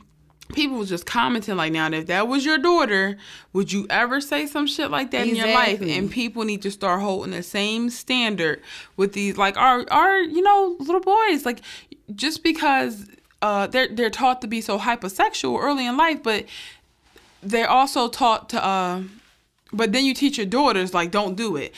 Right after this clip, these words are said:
Speaker 1: So it's
Speaker 2: Exactly,
Speaker 1: like, so
Speaker 2: don't
Speaker 1: you're
Speaker 2: make
Speaker 1: raising
Speaker 2: sense.
Speaker 1: your son to go after somebody else's daughter who said, "Don't do," like, it's just this never-ending challenge of,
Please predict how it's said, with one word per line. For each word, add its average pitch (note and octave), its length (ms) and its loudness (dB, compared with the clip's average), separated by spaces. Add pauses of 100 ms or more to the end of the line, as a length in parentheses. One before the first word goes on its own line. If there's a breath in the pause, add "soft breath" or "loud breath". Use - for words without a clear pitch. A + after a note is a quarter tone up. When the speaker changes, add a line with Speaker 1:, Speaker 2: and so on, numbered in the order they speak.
(160 loud breath)
Speaker 1:
So - 60 0
it's B3 80 4
Speaker 2:
Exactly, C4+ 240 6
Speaker 1:
like, C#4 180 4
so D4+ 80 2
Speaker 2:
don't C#4+ 140 4
Speaker 1:
you're C#4+ 100 6
Speaker 2:
make D#4 80 4
Speaker 1:
raising E4+ 280 4
Speaker 2:
sense. E4 180 4
Speaker 1:
your C#4 140 4
son C#4+ 380 2
to A3 60 0
go A#3 180 4
after A3+ 260 0
somebody G#3 480 2
else's A3+ 380 0
daughter G#3 300 2
who G#3 160 -8
said, G3+ 300 -2
"Don't F#3+ 340 -4
do," G#3 180 -6
like, F#3 240 0 (260 loud breath)
it's C#4+ 220 -2
just E4 180 -4
this C4 240 -2 (160)
never-ending A3+ 800 0
challenge G#3 520 0
of, F3 320 -2